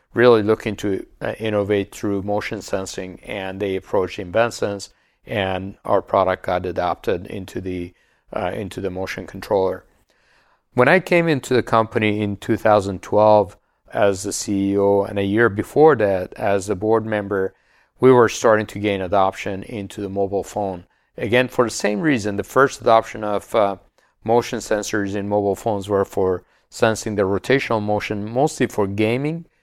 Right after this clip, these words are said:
and then also for digital image pro-, uh, uh, stabilization. So image stabilization and gaming were the two applications of the mobile phone. And, uh, because of my background in the mobile ecosystem, I was asked to come in and,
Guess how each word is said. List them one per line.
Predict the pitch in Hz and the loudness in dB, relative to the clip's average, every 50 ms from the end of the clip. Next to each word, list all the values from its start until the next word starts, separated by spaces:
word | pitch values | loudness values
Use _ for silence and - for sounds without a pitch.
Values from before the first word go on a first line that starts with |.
| _ _ _ _ - | _ _ _ _ -2
and | 117 110 107 107 101 | -2 -2 -2 -2 2
then | 120 127 139 151 139 127 131 127 - _ _ _ _ _ | 4 6 6 6 4 0 -4 -10 -14 _ _ _ _ _
also | - - 117 123 123 - - 117 107 | 2 4 6 6 6 4 2 0 0
for | 95 - - 98 98 95 | 0 -2 -2 -2 -2 -2
digital | 90 95 101 95 98 101 92 | -2 -4 -6 -4 -2 -2 -4
image | 95 95 98 92 - - | -4 -4 -8 -10 -10 -6
pro-, | - 104 101 - | -4 -4 -4 -4
uh, | - 131 104 92 92 - - - | -6 -6 -4 -4 -6 -8 -10 -8
uh, | - 120 98 - - _ _ _ _ _ _ - | -8 -6 -6 -8 -10 _ _ _ _ _ _ -10
stabilization. | - - - 113 92 90 98 90 87 101 107 95 - - - - _ _ _ _ _ _ _ _ _ _ _ _ _ _ - | -10 -6 -4 -4 -4 -2 -4 -4 -4 -4 -4 -4 -4 -8 -14 -18 _ _ _ _ _ _ _ _ _ _ _ _ _ _ 0
So | - 135 120 | 4 4 6
image | 123 160 190 175 - - - - - - | 6 6 4 2 0 -4 -12 -14 -12 -10
stabilization | 120 - - 120 107 113 107 104 110 110 107 - - 110 104 101 | -4 -2 0 2 2 2 2 2 2 0 0 0 -2 -4 -4 -4
and | 101 98 95 | -4 -2 0
gaming | 104 104 104 104 104 101 98 98 | 2 2 2 0 -2 -6 -4 -2
were | 98 98 | -2 -2
the | 92 92 90 | -2 -2 -6
two | - - 110 98 | -4 -2 0 0
applications | 98 95 - _ _ - - 101 92 - - 98 87 | 0 0 -2 _ _ -6 -4 -4 -4 -6 -8 -8 -8
of | 98 | -8
the | 95 | -6
mobile | 95 98 95 92 98 92 | -4 -4 -2 -2 -2 -4
phone. | 85 - - 101 98 92 92 - _ _ _ _ _ _ _ _ _ - | -6 -6 -6 -6 -6 -6 -8 -12 _ _ _ _ _ _ _ _ _ -4
And, | - 107 107 101 104 101 98 98 110 - _ - | -2 0 2 4 2 2 0 -2 -6 -10 _ -2
uh, | - 117 104 98 | 0 2 2 2
because | 95 101 107 110 - - 131 127 | 2 0 -2 0 4 4 4 4
of | 131 120 - - | 2 0 0 2
my | 120 110 | 0 2
background | 98 104 110 104 104 107 - - - 104 98 101 101 101 98 107 | 4 4 4 6 6 4 2 0 0 2 2 2 2 0 0 -2
in | 104 98 | -4 -4
the | 95 101 | -4 -4
mobile | 101 101 101 98 - - - 104 | -2 -2 -2 -2 -2 -6 -6 -4
ecosystem, | 92 95 107 104 - - 107 92 - - 98 - - 110 98 98 | -2 -2 -2 -2 -4 -6 -8 -6 -4 -4 -6 -4 -4 -4 -2 0
I | 95 | 0
was | 95 95 95 | 0 2 2
asked | 104 95 92 98 - - - | 2 2 2 2 -2 -4 -10
to | - | -14
come | 101 - - 98 95 | -12 -10 -8 -6 -4
in | 95 95 95 95 98 | -4 -4 -4 -4 -6
and, | 95 92 92 | -8 -10 -12